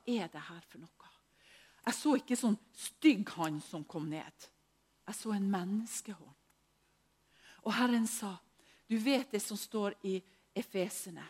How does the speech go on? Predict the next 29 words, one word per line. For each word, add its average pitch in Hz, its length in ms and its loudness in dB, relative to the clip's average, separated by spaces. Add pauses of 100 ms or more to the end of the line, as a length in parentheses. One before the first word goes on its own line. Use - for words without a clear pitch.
(560)
Vi 214 80 2
har 247 320 4
ikke 233 240 -8
kamp 208 400 -2
med 180 160 -16
kjøtt - 380 -12
og 180 80 -18
blod, 165 180 -14 (300)
men 208 180 4
mot 214 220 0
makter, 185 400 0
mot 190 260 -6
myndigheter, 190 720 -4 (420)
mot 208 200 -6
verdens 233 420 2
herskere 202 400 -4
i 175 80 -6
dette 202 260 -6
mørket, 180 440 -8 (360)
mot 202 160 0 (120)
ondskapens 233 840 4
åndelige 196 520 2 (160)
herskarer 190 920 0 (160)
i 170 80 -12 (120)
himmelrommet." 180 600 -14 (1000)
Men 226 180 8
Herren 233 260 6
sa, 190 280 -4 (440)
"Dette, 220 500 2